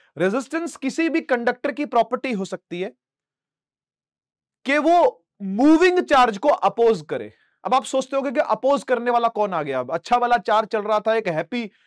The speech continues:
हैप्पी फैमिली चल रही थी, है ना, हंसी खुशी काम चल रहा था सर,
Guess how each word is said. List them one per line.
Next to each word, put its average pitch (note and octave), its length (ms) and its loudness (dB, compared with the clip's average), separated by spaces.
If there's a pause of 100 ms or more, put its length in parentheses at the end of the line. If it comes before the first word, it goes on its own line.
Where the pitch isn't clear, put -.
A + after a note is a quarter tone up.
(140)
हैप्पी G3 300 -4
फैमिली A3 480 -6 (140)
चल A#3 180 0
रही A3+ 140 -4
थी, E3+ 160 -12
है E3 120 -6
ना, G3 180 -6 (300)
हंसी F3+ 220 -4
खुशी F3+ 280 -8
काम A#3 260 0
चल B3 160 0
रहा B3 120 2
था A#3 120 0
सर, F#3+ 200 -8